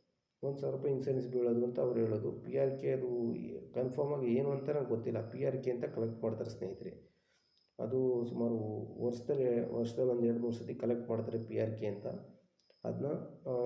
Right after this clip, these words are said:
ನೀವು ಮುಂದೆ ಕೇಳಿ ಪ್ರಶ್ನೆ ಮಾಡಿ ಸ್ನೇಹಿತರೆ. ಮತ್ತು ಮಂತ್ಲಿ ಸ್ಟೇಟ್ಮೆಂಟಲ್ಲಿ,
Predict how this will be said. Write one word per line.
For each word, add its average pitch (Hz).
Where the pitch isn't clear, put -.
ನೀವು 131
ಮುಂದೆ 123
ಕೇಳಿ 127
ಪ್ರಶ್ನೆ 120
ಮಾಡಿ 120
ಸ್ನೇಹಿತರೆ. -
ಮತ್ತು 123
ಮಂತ್ಲಿ 135
ಸ್ಟೇಟ್ಮೆಂಟಲ್ಲಿ, 135